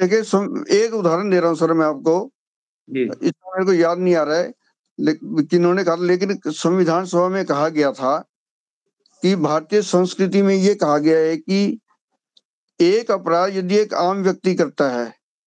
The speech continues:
Speaker 2: हम्म।
Speaker 1: और वही अपराध यदि राजा करता है तो राजा का सौ गुना दंड होना चाहिए।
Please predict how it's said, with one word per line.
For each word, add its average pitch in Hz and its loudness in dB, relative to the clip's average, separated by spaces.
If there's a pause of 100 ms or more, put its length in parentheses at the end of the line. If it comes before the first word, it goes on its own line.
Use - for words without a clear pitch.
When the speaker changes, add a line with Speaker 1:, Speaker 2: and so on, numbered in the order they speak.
(300)
Speaker 2:
हम्म। 147 0
Speaker 1:
और 196 2
वही 180 -10
अपराध 196 0
यदि 202 -2
राजा 180 -2
करता 165 -2
है 185 -2
तो 196 2
राजा 175 0
का 190 0
सौ 196 -2
गुना 185 0
दंड 180 0
होना 147 2
चाहिए। 139 0